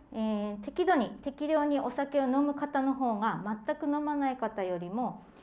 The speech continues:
えー、死亡率が低いっていう調査結果がありました。これが右のグラフの、えー、グラフなんですけども、えー、ちょっとこう下がってるとこありますよね。そこが適量の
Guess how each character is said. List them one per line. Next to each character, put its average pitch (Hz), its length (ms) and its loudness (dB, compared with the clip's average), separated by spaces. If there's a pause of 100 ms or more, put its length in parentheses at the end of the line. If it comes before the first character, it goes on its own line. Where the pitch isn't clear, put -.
(260)
え 226 40 -6
ー、 214 240 2
死 226 140 -4
亡 320 160 4
率 339 220 0
が 208 120 0
低 262 340 -2
い 339 40 2
っ - 20 -12
て 294 160 -2
い 208 60 2
う 170 180 -4
調 269 240 2
査 214 320 2 (280)
結 294 200 -6
果 254 120 4
が 175 220 0
あ 190 60 -4
り 208 100 2
ま 175 160 -2
し - 80 -12
た。 - 120 -14 (640)
こ 320 60 -6
れ 330 80 0
が 330 140 -2
右 294 300 2
の 302 240 2
グ 294 80 4
ラ 269 120 2
フ 269 140 -6
の、 196 320 -4 (960)
え 220 140 -4
ー、 - 20 -6
グ 247 140 0
ラ 247 80 2
フ 247 100 -4
な 208 140 -2
ん 185 40 -6
で 175 80 -6
す - 80 -14
け 185 120 -10
ど 214 100 -6
も、 233 340 -4 (460)
え 226 120 -6
ー、 226 40 -8
ち 359 80 -4
ょ - 20 0
っ 370 40 -10
と 339 80 -2
こ 220 320 2
う - 40 -18
下 294 100 -4
が 302 100 4
っ 311 80 0
て 294 100 0
る 202 80 -2
と 196 140 -4
こ 175 100 -6
あ 170 80 -2
り 165 60 -4
ま 165 160 -10
す - 80 -16
よ 190 80 -12
ね。 247 80 -10
そ 320 100 -8
こ 339 140 -2
が 320 120 0
適 277 360 -4
量 240 240 0
の 190 260 -2